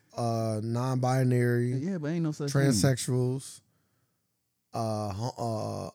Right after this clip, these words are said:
Speaker 1: uh, males and females.
Speaker 2: I couldn't say I was bisexual because I never had, even been with no man yet. Hmm. He, he, he almost gay.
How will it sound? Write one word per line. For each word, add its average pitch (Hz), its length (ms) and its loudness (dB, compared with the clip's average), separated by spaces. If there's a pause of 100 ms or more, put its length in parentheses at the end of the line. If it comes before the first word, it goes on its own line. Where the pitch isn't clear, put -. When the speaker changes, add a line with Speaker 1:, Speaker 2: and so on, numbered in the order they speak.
Speaker 1:
uh, - 280 -8
males 127 640 2
and 139 200 0
females. 185 640 -8 (520)
Speaker 2:
I - 320 -20 (120)
couldn't 147 220 -6
say 131 140 -12
I 123 120 -8
was 104 100 -8
bisexual 107 800 -10
because 98 240 -12
I 101 80 -6
never 107 400 -4 (240)
had, 113 320 -10 (120)
even 110 380 -4 (120)
been 117 100 -6
with 117 80 -4
no 110 120 -2
man 151 280 -2
yet. 170 220 -6 (1600)
Hmm. 98 220 -2 (2500)
He, 117 260 10
he, 120 320 10 (180)
he 117 180 4
almost 101 400 6
gay. 90 180 -4